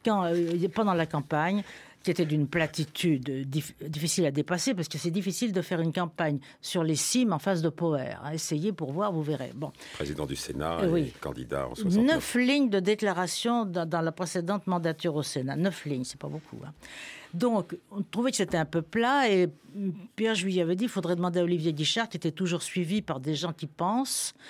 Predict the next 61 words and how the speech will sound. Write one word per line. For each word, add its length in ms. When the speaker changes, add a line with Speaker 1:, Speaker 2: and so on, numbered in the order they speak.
Speaker 1:
s'il 300
a 60
une 160
idée 520
de, 280
d'une 180
formule, 580
de 80
quelque 300
chose 300
qui 100
pourrait 220
un 80
peu 100
faire 200
la 100
faveur 600
autour 340
du 120
paquet. » 460
Et 120
il 40
est 60
revenu 340
avec 340
une 280
feuille, 640
euh, 140
que 120
j'ai 160
toujours, 380
d'ailleurs 240
je 80
l'ai 60
retrouvée, 300
c'est 140
ce 80
qui 60
me 60
l'a 60
rappelé, 240
sur 160
laquelle 180
il 40
y 20
avait 80
une 60
liste 160
de 80
noms, 220
et 100
parmi 340
ces 200
noms, 200
ce 100
qui 140
sortait, 480
c'était 260
la 120
nouvelle 280
société. 540